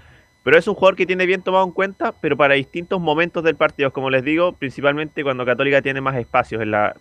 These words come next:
y cuando el marcador es a favor, y eso en los últimos partidos no, no le ha, no le ha favorecido mucho a Clemente Montes para ser opción.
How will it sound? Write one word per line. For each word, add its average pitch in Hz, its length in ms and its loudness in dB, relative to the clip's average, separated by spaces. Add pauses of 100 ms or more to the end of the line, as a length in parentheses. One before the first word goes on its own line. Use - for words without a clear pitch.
y 104 140 -8
cuando 110 200 0
el 107 60 -2
marcador 117 380 2
es 123 80 2
a 113 80 2
favor, 123 280 2
y 113 100 -4
eso 120 220 -2
en 117 80 0
los 117 100 0
últimos 120 220 -6
partidos 120 360 -4
no, 117 240 -2
no 117 140 0
le 123 80 4
ha, 117 240 4 (280)
no 117 100 -2
le 123 80 4
ha 120 60 4
favorecido 120 480 2
mucho 131 240 -4
a 123 40 0
Clemente 123 300 -4
Montes 123 240 -4
para 120 220 0
ser 117 160 -4
opción. 110 280 -2